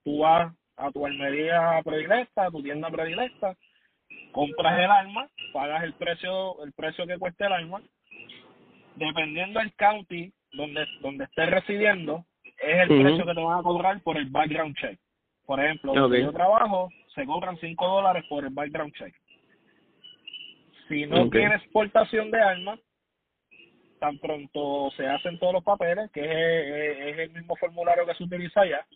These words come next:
Speaker 1: este, tan pronto se hacen los papeles, que a mí me dan el approve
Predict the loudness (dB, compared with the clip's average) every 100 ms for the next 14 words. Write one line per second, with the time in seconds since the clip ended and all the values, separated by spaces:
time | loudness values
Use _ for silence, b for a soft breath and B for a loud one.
0 | _ _ _ _ _ _ -2 0 -2 -4
1 | -2 0 0 -2 -6 -8 -6 -6 -6 -2
2 | -2 -2 -2 0 2 2 2 0 -4 -4
3 | -4 -2 0 2 2 2 0 -6 -8